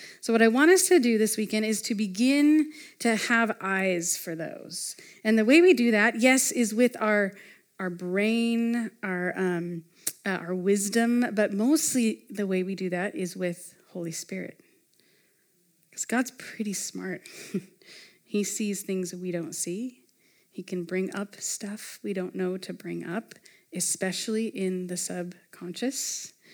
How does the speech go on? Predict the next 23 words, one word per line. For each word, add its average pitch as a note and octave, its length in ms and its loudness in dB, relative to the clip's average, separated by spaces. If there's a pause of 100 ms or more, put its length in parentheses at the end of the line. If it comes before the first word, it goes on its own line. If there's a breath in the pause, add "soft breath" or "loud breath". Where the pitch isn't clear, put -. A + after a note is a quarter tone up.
(460 loud breath)
And G#3 200 0
so A3+ 480 4
our A3 400 4
journal A#3+ 580 0
exercising G3 840 -2
is G3 200 -4
gonna G3 200 -2
start F3+ 340 -6
tonight, A#3 380 0 (480 loud breath)
and G#3+ 240 4
I'm G#3+ 80 4
gonna A3+ 140 4
give B3+ 200 4
you C4 140 6
a B3+ 60 6
chance A#3+ 440 0
to A#3 140 2
start B3 420 0
thinking C#4 400 4
about G#3+ 380 2
these A3 320 0
three B3 440 0
kinds G3+ 840 -2